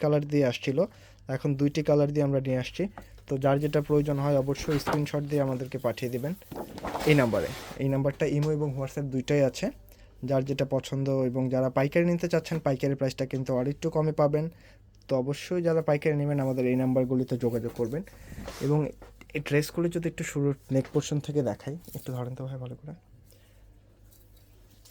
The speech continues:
এটা কিন্তু খুবই ইউনিক, হান্ড্রেড পার্সেন্ট কটনের মধ্যে একটি ডিজাইন এবং খুবই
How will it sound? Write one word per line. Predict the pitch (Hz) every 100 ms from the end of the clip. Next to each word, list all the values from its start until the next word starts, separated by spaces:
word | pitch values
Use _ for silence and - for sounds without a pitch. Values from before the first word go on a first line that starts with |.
| - -
এটা | 185 143
কিন্তু | 151 147 - 156 -
খুবই | - 135 165 151
ইউনিক, | 139 151 -
হান্ড্রেড | 131 135 -
পার্সেন্ট | 135 - 143 131
কটনের | 120 143 143 139
মধ্যে | 131 143
একটি | - 131
ডিজাইন | 123 117 123 135 123
এবং | 113 117 117
খুবই | - 131